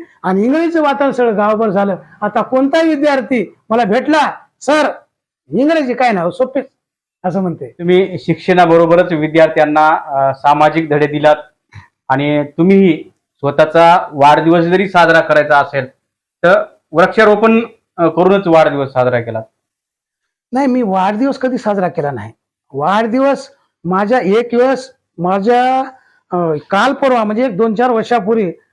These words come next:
Speaker 1: माझ्या घरी वाढदिवस साजरा केला आणि मुलीनं मला माझी आठवण करून दिली. आम्हाला माझा वाढदिवस आहे लक्षातच राहायचं नाही, लक्षात राहायचं नाही.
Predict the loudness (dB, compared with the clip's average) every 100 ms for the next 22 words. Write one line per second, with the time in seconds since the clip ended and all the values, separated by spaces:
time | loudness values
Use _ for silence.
0 | _ -6 -4 -2 -2 -2 -2 -2 -2 -2
1 | -2 -4 -4 -4 -2 -4 -6 -6 -6 -6
2 | -4 -2 -2 -2 -2 -4 -6 _ _ -2
3 | -2 0 -2 -2 -2 -4 -6 _ _ _
4 | -4 0 0 0 -2 -2 0 0 0 -2
5 | -2 0 0 0 -2 -2 0 0 0 0
6 | -4 -6 -10 _ _ _ _ -14 -10 -8
7 | -6 -4 -2 0 0 0 -2 -4